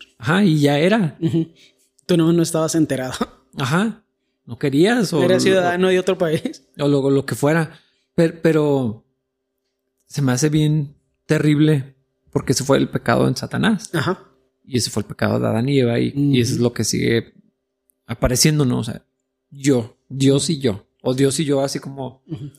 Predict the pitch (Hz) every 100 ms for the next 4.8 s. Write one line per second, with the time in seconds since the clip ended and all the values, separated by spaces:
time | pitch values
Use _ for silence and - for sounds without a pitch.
0 | - 165 165 156 151 139 151 156 147 139
1 | 139 156 135 117 - - 131 127 147 120
2 | 123 160 170 135 139 123 - _ _ _
3 | - 131 143 147 - 156 156 160 - 123
4 | 120 123 - - 123 117 107 _